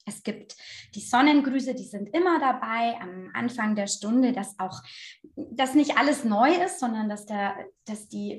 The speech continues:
Übenden auch einfach wissen, „Ach, das kenne ich schon, da kann ich gleich ohne groß denken müssen, da mitmachen.“ Und dann kommen, ähm, unterschiedliche stehende Haltungen, Balance spielt eine große Rolle, sitzende Haltungen,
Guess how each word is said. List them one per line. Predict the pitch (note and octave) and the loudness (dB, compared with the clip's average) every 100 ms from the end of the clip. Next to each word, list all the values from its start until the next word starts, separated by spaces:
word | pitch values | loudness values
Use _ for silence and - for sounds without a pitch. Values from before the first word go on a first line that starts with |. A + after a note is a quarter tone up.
| - | -8
Übenden | A#3 B3 A3 G#3+ | 0 0 2 -2
auch | G#3+ | -4
einfach | - G3+ G3+ G#3 | -4 -4 -6 -8
wissen, | G#3 - | -8 -6
„Ach, | - | -8
das | - - | -10 -8
kenne | D4+ D#4 C4+ | 2 6 6
ich | - | 4
schon, | - G#3+ | -2 0
da | G#3 | 0
kann | G3+ G#3 | -4 -6
ich | G3+ - | -6 -4
gleich | F#3+ F#3+ - | -2 -2 -4
ohne | A#3 A3+ G#3+ | -2 -2 -2
groß | F#3+ G3 - - - - | -6 -8 -8 -16 -18 -4
denken | F#3+ G3+ G3+ F#3+ F#3 F#3 | -2 -2 -4 -6 -6 -8
müssen, | F3+ - F3+ F3+ | -8 -10 -10 -12
da | F3+ | -12
mitmachen.“ | F#3 - G3 F3 - G3 G#3+ - - - - _ | -14 -14 -12 -12 -8 -8 -8 -10 -16 -16 -18 _
Und | G#3+ | -6
dann | G3 F#3 | -4 -6
kommen, | - F3+ F3+ F3 F3 E3+ | -6 -6 -4 -4 -6 -6
ähm, | - E3+ E3+ - | -8 -8 -6 -6
unterschiedliche | A3+ G#3+ G#3+ - F3 - - | -4 -2 -2 -4 -6 -12 -10
stehende | - - C#4 C#4+ C4 A3+ G#3 | -6 -4 0 2 4 4 2
Haltungen, | G3+ G3 G3+ G3+ G3 F#3+ | 2 2 2 -4 -6 -6
Balance | G3+ G3 F#3+ G3 G#3+ G#3+ G#3+ - - - - - | -4 -2 0 2 4 4 2 -6 -12 -10 -10 -14
spielt | G3 F#3+ | -12 -8
eine | F#3+ | -8
große | - F#3 F#3+ - G3 | -6 -8 -8 -6 -6
Rolle, | F3+ F3+ F#3 F3+ F3 - | -2 -2 0 -2 -2 -4
sitzende | - C4+ C4+ G#3+ G3 F#3+ | -4 -4 -4 -2 0 0
Haltungen, | F#3+ F#3 G3+ G3 F#3 F3 F3+ | 2 2 2 -4 -6 -6 -8